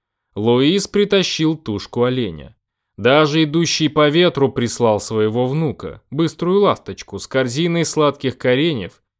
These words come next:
и трубкой мира в знак особого уважения. Они сидели,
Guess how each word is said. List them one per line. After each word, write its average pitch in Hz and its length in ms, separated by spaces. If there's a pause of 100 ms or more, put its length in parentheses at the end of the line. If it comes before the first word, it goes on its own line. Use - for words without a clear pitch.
и 151 160
трубкой 208 500
мира 208 320
в 175 60
знак 160 320
особого 107 640
уважения. 107 680 (880)
Они 101 400
сидели, 104 760